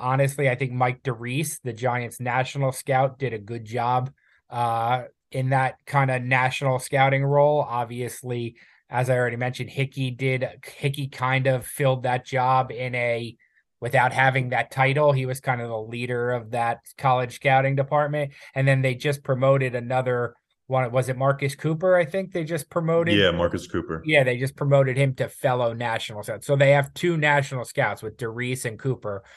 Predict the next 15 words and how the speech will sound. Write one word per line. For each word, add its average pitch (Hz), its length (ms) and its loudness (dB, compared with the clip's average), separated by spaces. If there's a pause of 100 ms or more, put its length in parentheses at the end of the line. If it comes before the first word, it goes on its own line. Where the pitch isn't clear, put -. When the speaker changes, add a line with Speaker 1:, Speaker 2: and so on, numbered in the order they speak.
(260)
Speaker 1:
Uh, 117 420 -4
and 117 160 -8
I 117 60 -2
think 139 220 -2
Cooper 143 340 0
was 123 200 -2
doing 143 340 4
the 127 180 -2
S 127 240 -2
E 120 100 -6
C. 131 480 2 (240)
DeReese 139 500 0
was 120 280 -4
doing 131 480 2
the, 120 580 -2